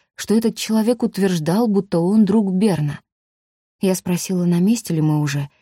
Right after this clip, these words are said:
и он, не оборачиваясь, кивнул. Каждое утро я с помощью блока поднимал ему на дерево в корзине всё, в чём он нуждался.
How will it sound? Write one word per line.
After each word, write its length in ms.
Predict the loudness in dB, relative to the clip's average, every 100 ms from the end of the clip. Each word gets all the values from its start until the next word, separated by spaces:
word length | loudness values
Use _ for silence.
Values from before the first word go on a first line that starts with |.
| _ -2
и 80 | 0
он, 280 | 2 2
не 140 | 2 2
оборачиваясь, 720 | 0 -2 -2 -4 -6 -4 -4
кивнул. 440 | -4 -4 -2 -6 -8 _ _ _ _ _ _ _ _ _ _ _ _ _ _ -6
Каждое 360 | -4 0 0
утро 280 | 2 2 0
я 160 | -2 -2
с 60 |
помощью 400 | -2 -2 -2 -4
блока 320 | 0 0 0
поднимал 560 | -2 0 2 2 2 2
ему 240 | 0 0
на 140 | 0 0
дерево 380 | 0 0 0 -2
в 60 |
корзине 480 | -4 -4 0 0 0
всё, 300 | -2 -2 -2
в 80 | -2
чём 220 | 0 2
он 160 | 4 2
нуждался. 580 | 2 0 -2 -4 -14